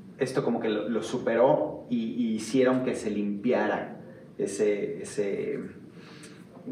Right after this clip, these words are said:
pues ese momento, porque, porque sí, sí pasamos, y lo, lo hablo también por mí, pasas muchas cosas que no tienes la madurez, que no tienes la dirección, que no tienes la capacidad mental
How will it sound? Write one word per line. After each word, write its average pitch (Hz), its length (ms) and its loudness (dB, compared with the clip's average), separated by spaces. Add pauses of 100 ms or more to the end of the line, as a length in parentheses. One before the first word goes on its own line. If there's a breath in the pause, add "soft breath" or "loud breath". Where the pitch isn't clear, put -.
(680)
pues 175 140 -2
ese 196 160 4
momento, 156 440 2
porque, - 580 -2
porque - 260 -2
sí, - 600 -2
sí - 240 -2
pasamos, 127 720 2
y - 220 -6 (280)
lo, - 220 -6
lo 117 120 2
hablo 127 200 4
también 101 340 0
por 98 180 -2
mí, 110 180 -6 (460 loud breath)
pasas 139 280 4
muchas 131 340 2
cosas 117 280 -2
que 110 100 0
no 107 120 0
tienes 113 240 -2
la 107 60 0
madurez, 101 440 0
que 98 100 -4
no 98 160 -4
tienes 110 440 -4 (600)
la 98 180 0
dirección, 117 500 0
que 104 100 0
no 104 140 -2
tienes 113 240 -2
la 110 120 0
capacidad - 560 0
mental 113 640 0